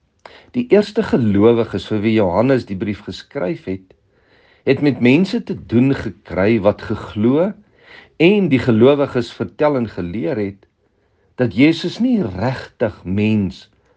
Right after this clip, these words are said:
geword het nie. Daar is 'n naam vir die mense wat destyds so gepraat en so geleer het. Die naam is Dosetiste.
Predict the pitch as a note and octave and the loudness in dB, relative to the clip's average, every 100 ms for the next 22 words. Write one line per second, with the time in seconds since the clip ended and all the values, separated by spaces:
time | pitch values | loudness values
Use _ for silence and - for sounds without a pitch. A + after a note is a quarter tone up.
0 | - G#2+ F#2 F#2 F2 - C#2+ - - _ | -8 -4 -2 -2 -4 -8 -14 -16 -20 _
1 | _ _ _ _ _ _ _ _ _ _ | _ _ _ _ _ _ _ _ _ _
2 | _ _ _ _ _ _ _ _ _ _ | _ _ _ _ _ _ _ _ _ _
3 | _ _ _ _ _ B2 C3+ B2 - - | _ _ _ _ _ 2 4 0 -4 -2
4 | C3 C#3+ A#2+ C3 G3+ F3 B2 - A#2+ A#2 | 0 2 4 6 6 4 2 -2 -2 0
5 | A2 G2 F#2 - - - _ _ _ - | 0 -2 -4 -8 -16 -20 _ _ _ -4
6 | G#2+ F2 C3 C3 - C3 A#2 - B2+ A2+ | -4 0 0 0 -2 -4 -4 -4 -4 -4
7 | A2 - G#2+ G2 D2+ D2+ _ _ _ _ | -4 -6 -6 -4 -6 -12 _ _ _ _
8 | G#2+ G#2 - G#2+ G2+ - F2 E2 C#2+ - | -8 -6 -6 -4 -4 -6 -8 -8 -10 -14
9 | - _ _ _ - G2+ F#2 A#2 D#3 D3+ | -20 _ _ _ -8 -2 2 4 2 0
10 | C#3+ E3+ - - _ _ _ _ - B2+ | 0 0 -4 -20 _ _ _ _ 2 2
11 | C3 - A2+ - D3+ - - - | 2 0 -4 -2 -2 -2 -10 -14